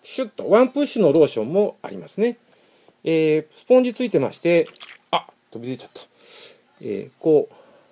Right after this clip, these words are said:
キュッと押していただくと出ると。で、キュキュキュキュキュと広げますせというふうなものですね。えー、カバンに一つ入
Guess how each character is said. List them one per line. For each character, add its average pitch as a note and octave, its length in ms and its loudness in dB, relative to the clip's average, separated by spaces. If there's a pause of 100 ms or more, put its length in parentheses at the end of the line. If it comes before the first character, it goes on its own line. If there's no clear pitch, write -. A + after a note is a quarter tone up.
(800)
キ D4 140 -4
ュ - 20 -4
ッ - 40 -10
と - 160 -10
押 A2 100 -8
し - 40 -14
て F#3 80 -6
い E3+ 60 -4
た E3 80 0
だ D#3+ 100 0
く - 80 -20
と D3+ 80 -2
出 C3 140 2
る G2 60 -10
と。 - 120 -20 (180)
で、 C4 120 -8
キ C4+ 140 -8
ュ B3 40 -10
キ C4+ 100 -6
ュ A#3 60 -8
キ B3 80 -8
ュ A#3+ 100 -6
キ B3 100 -6
ュ A3+ 100 -6
キ A#3+ 100 -8
ュ A#3 140 -2
と - 200 -4 (840)
広 E3+ 220 0
げ D#3+ 80 2
ま D#3 160 0
す - 80 -18
せ A#2 100 -2
と - 180 -12 (560)
い A3 120 -6
う G#3+ 40 -4
ふ A3+ 40 -2
う A3 40 2
な B2+ 100 0
も G2 100 -6
の F#2+ 100 -8
で - 100 -16
す - 120 -10
ね。 A3 180 0 (540)
え F#3+ 360 6
ー、 - 40 0
カ A3 140 4
バ C#4 100 8
ン D4+ 60 4
に D4+ 60 2
一 D#4+ 160 0
つ - 60 -12
入 C4 60 -4